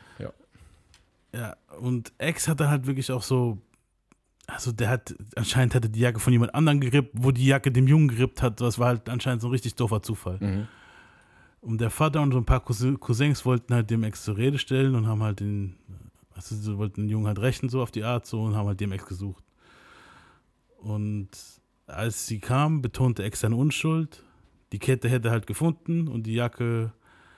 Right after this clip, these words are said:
Speaker 2: auch. <laughs>
Speaker 1: Zufällig.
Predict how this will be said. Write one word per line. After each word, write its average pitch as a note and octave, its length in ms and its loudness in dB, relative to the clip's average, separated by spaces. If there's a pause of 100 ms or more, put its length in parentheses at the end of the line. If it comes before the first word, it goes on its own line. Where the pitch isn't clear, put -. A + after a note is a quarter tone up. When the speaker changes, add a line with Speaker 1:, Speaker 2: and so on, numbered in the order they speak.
(320)
Speaker 2:
auch. G#2+ 460 -4 (360)
<laughs> - 40 -16 (2000)
Speaker 1:
Zufällig. - 600 -4